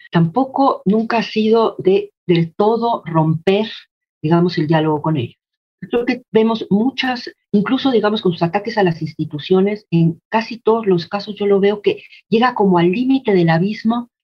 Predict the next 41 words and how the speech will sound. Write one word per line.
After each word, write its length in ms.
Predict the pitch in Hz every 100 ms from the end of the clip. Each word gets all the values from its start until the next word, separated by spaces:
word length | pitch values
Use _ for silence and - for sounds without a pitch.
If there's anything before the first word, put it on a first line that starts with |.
| -
y 100 | 175
luego 220 | 190 202
recula. 520 | 190 175 160 123 135 _ -
Y 60 |
al 80 | 170
final 260 | 165 185 196
dice, 300 | 196 190 196
"Acá". 360 | 180 170 143 - _ -
Y 80 | 202
además 440 | 196 202 247 294
una 240 | 262 220 202
cosa 240 | 196 202
que 80 | 190
me 100 | 175
parece 300 | 175 180 214
muy 160 | 202
importante 800 | 202 190 170 165 175 170 170 170 -
decir 460 | 156 143 - 175 175
es 220 | 185 - -
que 280 | 196 - - _ _
como 280 | - 185 185
que 80 | 185
su 180 | 170 190
límite 640 | 196 226 269 254 220 - _ _ _
total 500 | 160 156 180 170 233 -
es 100 | 175
la 80 | 185
violencia. 580 | 175 160 131 127 - _ _ _
No 120 | 180 208
está 320 | - - 240
dispuesto 840 | 240 - - 208 202 - 208 240 _ _ _ _ -
a 180 | 180 170
que 120 | 170
el 80 | 160
cambio 280 | 190 185 208
de 60 |
régimen 360 | 180 175 190 175
implique 640 | 170 165 185 220 - 226 -
un 120 | 175
cambio 300 | 175 175 165
violento. 360 | 160 143 123